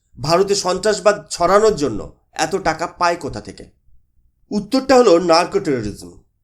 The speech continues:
পাকিস্তান নিজে চেক কেটে টাকা পাঠায় না, তারা ড্রাগসের ব্যবসা করে। আপনারা হয়তো জানেন,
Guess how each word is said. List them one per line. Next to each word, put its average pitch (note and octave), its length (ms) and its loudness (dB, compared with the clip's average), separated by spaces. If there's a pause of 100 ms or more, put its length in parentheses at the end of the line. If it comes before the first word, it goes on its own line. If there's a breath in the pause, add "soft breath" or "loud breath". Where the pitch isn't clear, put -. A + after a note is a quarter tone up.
(220)
পাকিস্তান F#3 440 -2
নিজে F3 300 -4
চেক D3 240 -4
কেটে D#3+ 220 -6
টাকা C3 280 -8
পাঠায় A#2 380 -6
না, F2+ 140 -16 (520 soft breath)
তারা F3 220 2
ড্রাগসের D#3 460 0
ব্যবসা B2 340 -4
করে। F#2 220 -16 (720 loud breath)
আপনারা B3 340 4
হয়তো C4 260 0
জানেন, F3+ 480 0